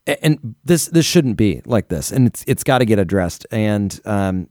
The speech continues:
you know, the, the other stuff though, um, I've been seeing just kinda more glitches that have come through with this software that it doesn't make any sense. Like, I was just looking at one earlier. It's something I've never seen where I was, I,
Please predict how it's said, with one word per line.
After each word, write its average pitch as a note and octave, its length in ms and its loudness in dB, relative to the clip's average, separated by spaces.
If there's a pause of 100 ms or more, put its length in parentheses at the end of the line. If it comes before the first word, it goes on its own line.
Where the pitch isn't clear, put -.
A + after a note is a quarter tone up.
you B2+ 120 -4
know, G#2 140 -2
the, A#2 260 -4
the C3+ 160 0
other E3+ 180 0
stuff - 300 -4
though, G2 260 -2 (380)
um, A2 380 0
I've A#2+ 180 -2
been A#2+ 360 0
seeing E3+ 480 -2
just A#2 260 -6
kinda C3 180 0
more B2 600 0 (420)
glitches A#2+ 760 0
that A#2 160 0
have G#2 100 -4
come C3+ 260 -2
through B2+ 300 0
with G#2+ 160 0
this G2+ 160 -4
software G#2+ 720 0
that A2+ 300 -2 (200)
it - 140 -6
doesn't C#3 220 -2
make C#3 260 -2
any C3+ 220 2
sense. G#2 480 -2
Like, G#2+ 200 -2 (320)
I B2 60 -2
was C3 160 2
just C3+ 160 0
looking C3+ 260 0
at A#2 120 -4
one A#2 160 0
earlier. A#2+ 260 0
It's A#2 220 -8
something D3+ 240 0
I've A2+ 160 0
never A#2 340 0
seen B2+ 460 -2 (320)
where A#2+ 440 0
I A#2 120 0
was, A#2 440 -2
I, A#2+ 220 -2